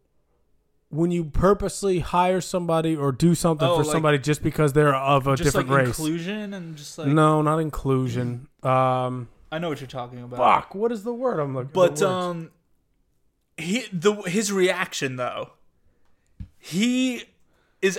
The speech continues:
Speaker 2: acting.
Speaker 1: Well, he, he already went to sixty.
Speaker 2: Yeah.
Speaker 1: Like, he didn't, he didn't, he started at sixty and then went up from there.
Speaker 2: Yeah.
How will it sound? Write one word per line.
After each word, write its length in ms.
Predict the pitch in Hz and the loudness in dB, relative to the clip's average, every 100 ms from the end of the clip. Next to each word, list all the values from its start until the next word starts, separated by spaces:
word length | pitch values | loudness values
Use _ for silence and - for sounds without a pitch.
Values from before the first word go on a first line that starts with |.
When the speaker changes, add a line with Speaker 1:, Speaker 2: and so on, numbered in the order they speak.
| - | -4
Speaker 2:
acting. 240 | 202 214 | -2 2
Speaker 1:
Well, 120 | 165 170 | 6 6
he, 100 | 165 | 6
he 220 | 135 175 175 | 4 6 8
already 420 | 156 180 170 151 | 10 10 10 8
went 300 | 151 143 120 | 6 4 2
to 180 | 139 117 | -6 -6
sixty. 720 | - - 135 - - 104 - _ _ _ _ - | -4 -2 -2 -2 -12 -14 -16 _ _ _ _ -2
Speaker 2:
Yeah. 220 | 180 143 143 | -2 2 4
Speaker 1:
Like, 180 | 143 | 6
he 160 | 165 190 | 6 4
didn't, 480 | 156 147 190 196 - | 4 6 6 6 0
he 100 | 180 | 2
didn't, 220 | 226 180 | 4 4
he 80 | 165 | 2
started 460 | - 196 202 226 214 | 6 10 10 8 4
at 160 | 202 | 0
sixty 480 | - 208 - 240 240 | 0 -6 -6 -6 -2
and 140 | 196 160 | 2 2
then 180 | 151 | 4
went 160 | 151 156 | 4 4
up 140 | 143 - | 2 -4
from 160 | 139 | -6
there. 220 | 131 113 101 | -6 -6 -4
Speaker 2:
Yeah. 260 | 143 131 | -2 -2